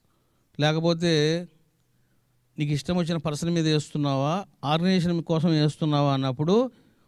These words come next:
for organization అనేది మీరు చూసుకోండి, క్లిక్ చేయాలి దాన్ని. అప్పుడు మీరు పంపిస్తే డబ్బులు వెంటనే ట్రాన్స్‌ఫర్ అయిపోతుంది. కాకపోతే మనకు వన్ డే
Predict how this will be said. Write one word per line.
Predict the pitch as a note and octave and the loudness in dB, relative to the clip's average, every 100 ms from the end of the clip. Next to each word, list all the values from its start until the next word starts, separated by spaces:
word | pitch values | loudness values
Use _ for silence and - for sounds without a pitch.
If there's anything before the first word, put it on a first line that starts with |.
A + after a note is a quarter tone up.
| _ D#3+ | _ -2
for | D3 D#3 | 2 0
organization | F#3+ G3+ G3 F3+ E3 D3+ F3 D#3+ B2 B2+ | 0 2 2 4 2 2 0 0 -2 -4
అనేది | C#3 D#3 F#3 | 0 0 0
మీరు | F3 D3+ F3 A#3+ C#4+ _ _ _ _ _ _ _ _ _ - | 0 0 0 0 -4 _ _ _ _ _ _ _ _ _ -2
చూసుకోండి, | F3 - E3+ D#3 | -2 0 0 0
క్లిక్ | D#3 E3 D3+ | -2 -2 0
చేయాలి | D#3+ D3 | 0 0
దాన్ని. | C3+ A2 G2 _ _ _ _ _ _ _ _ _ _ - | -2 -6 -10 _ _ _ _ _ _ _ _ _ _ -8
అప్పుడు | C#3+ - A#3 | -6 0 2
మీరు | A3 F#3 | 2 2
పంపిస్తే | D3+ D#3+ F#3+ F#3 - E3 D3 D3 D3+ - _ - - | 2 2 2 2 0 0 2 0 -4 -12 _ -20 -4
డబ్బులు | C3+ D3 F3+ | -2 2 2
వెంటనే | D3+ D#3+ E3+ F3+ E3 | 2 0 -2 -2 -2
ట్రాన్స్‌ఫర్ | C#3+ D3+ D#3+ | -2 0 0
అయిపోతుంది. | D3+ C#3 C#3+ C#3+ C#3+ F#3+ B3 - - | 0 2 0 0 0 0 -4 -14 -6
కాకపోతే | C#3+ D#3+ F3+ | -4 -2 -2
మనకు | F3+ D#3+ C3+ | -2 -2 0
వన్ | C#3+ E3+ | 0 2
డే | F3+ D#3+ C#3+ F3 | 2 2 0 -2